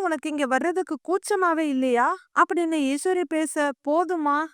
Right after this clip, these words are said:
உங்ககிட்ட பதிலுக்கு பதில் பேசுறதுக்கெல்லாம் எனக்கு விருப்பம் இல்ல, என் நகைங்களை வீட்ல வச்சா என் புருஷன் எடுத்துட்டு போய் குடிச்சிருவாருன்னு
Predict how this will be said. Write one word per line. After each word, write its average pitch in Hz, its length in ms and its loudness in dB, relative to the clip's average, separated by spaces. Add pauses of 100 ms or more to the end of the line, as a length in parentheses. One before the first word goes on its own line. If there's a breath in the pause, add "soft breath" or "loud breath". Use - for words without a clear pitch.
(180)
உங்ககிட்ட 330 480 0
பதிலுக்கு 339 460 0
பதில் 320 320 0
பேசுறதுக்கெல்லாம் 311 800 -2
எனக்கு 285 200 -6
விருப்பம் 302 400 -2
இல்ல, 262 160 0 (340)
என் 311 240 0
நகைங்களை 370 460 2
வீட்ல 311 320 -2
வச்சா 330 300 0 (180)
என் 277 220 -4
புருஷன் 349 380 -4
எடுத்துட்டு 302 300 -4
போய் 320 260 -4
குடிச்சிருவாருன்னு 302 800 0